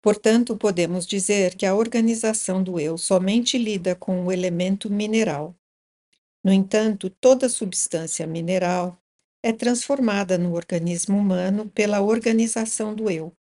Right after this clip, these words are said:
em algo diferente do que é fora dele. Nada deve permanecer dentro do organismo humano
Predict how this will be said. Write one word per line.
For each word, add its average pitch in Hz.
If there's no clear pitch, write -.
em 190
algo 196
diferente 240
do 180
que 185
é 190
fora 226
dele. -
Nada 233
deve 180
permanecer 170
dentro 185
do 175
organismo 175
humano 180